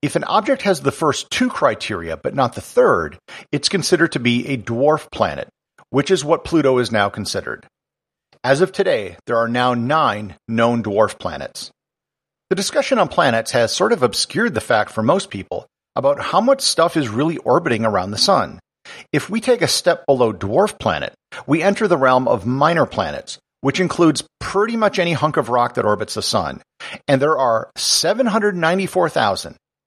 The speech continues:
eight hundred thirty-two cataloged objects in the solar system as of two thousand nineteen. So it's impossible to have nine planets anymore.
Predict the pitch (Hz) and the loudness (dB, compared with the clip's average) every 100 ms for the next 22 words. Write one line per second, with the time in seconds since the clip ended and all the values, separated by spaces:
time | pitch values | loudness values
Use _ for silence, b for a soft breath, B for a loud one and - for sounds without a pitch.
0 | - 165 180 135 104 95 - - - 160 | -4 -4 0 0 -2 -4 -10 -20 -2 0
1 | 190 202 - 113 - - 143 175 170 165 | 0 -2 0 -2 -2 0 0 2 0 0
2 | - 123 110 95 - - 196 233 202 196 | 0 0 -2 -4 -6 -2 0 0 0 0
3 | 185 - 107 - 95 90 _ _ _ 120 | 0 -2 -4 -8 -10 -14 _ _ _ 0
4 | 143 127 117 - 147 127 113 113 101 90 | 2 2 -2 -4 -2 2 2 0 -6 -8
5 | - 87 - _ _ _ _ - B B | -12 -14 -16 _ _ _ _ -18 B B
6 | - - 180 180 - _ 170 160 185 - | -6 0 2 2 -2 _ 0 2 2 2
7 | 202 208 180 180 143 147 139 135 131 127 | 0 2 0 0 0 0 0 2 0 0
8 | 131 127 113 95 78 80 - | 0 -2 -4 -8 -8 -10 -12